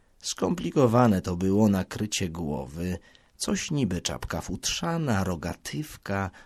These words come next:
okrągły kapelusz i czepek bawełniany jednocześnie. Słowem, jedna z tych ubogich rzeczy, których nie ma brzydota wielką ma siłę wyrazu,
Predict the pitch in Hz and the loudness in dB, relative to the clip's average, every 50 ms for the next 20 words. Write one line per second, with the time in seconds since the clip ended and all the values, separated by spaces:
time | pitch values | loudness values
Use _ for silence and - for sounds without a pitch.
0 | _ - - - - - - 113 113 110 104 95 92 98 98 90 - 90 87 - | _ -6 -6 -4 -4 -2 2 4 6 6 6 4 4 2 0 0 -2 -4 -4 -2
1 | - 147 165 160 147 135 127 - - - - _ _ _ _ _ - 196 - - | -2 -2 0 0 -2 -2 -4 -6 -8 -10 -14 _ _ _ _ _ -4 -4 -4 -4
2 | - - - 185 185 - _ - 156 - - 87 80 87 90 85 90 90 82 87 | -4 -2 -2 -2 -2 -2 _ -2 -2 -2 -2 -4 -2 -2 -2 -2 -2 -2 -2 0
3 | 90 92 98 104 107 104 101 95 95 90 87 90 90 87 85 - - - - - | 0 2 4 6 6 6 6 4 4 2 0 -2 -2 -2 -2 -4 -6 -6 -8 -8
4 | - - - - 78 67 - - _ _ _ _ - - - - 101 104 98 87 | -10 -8 -8 -8 -10 -10 -12 -14 _ _ _ _ -6 -4 -2 0 2 2 2 4
5 | 87 107 131 147 147 - - - - - - - 127 151 - 151 160 156 147 139 | 4 4 4 4 2 0 -4 -12 -20 -14 -4 0 0 0 2 2 2 4 4 4
6 | 139 - - 127 127 - - - 117 92 87 127 - 160 151 139 117 98 98 90 | 4 4 2 2 0 0 0 0 2 4 4 4 2 4 2 2 2 2 2 2
7 | 104 123 151 - - - - 160 147 - - - 127 113 104 98 - - - 95 | 2 2 2 2 0 -2 -2 -2 -2 -4 -2 0 2 2 2 0 -2 -4 -4 -2
8 | 95 107 139 160 165 160 143 107 92 87 87 87 92 87 87 117 143 156 - 139 | 0 2 4 4 4 4 4 2 2 0 -2 -2 -2 2 4 4 4 6 4 4
9 | 127 101 87 98 113 135 147 147 - - 147 135 117 104 95 92 - - - 117 | 4 4 2 2 2 2 2 2 0 2 2 4 4 4 2 0 -2 0 0 2
10 | 120 113 110 107 98 104 104 101 117 120 117 107 101 90 87 87 90 101 101 | 4 4 4 2 2 0 2 4 4 4 4 4 4 0 -2 -2 -2 -2 -2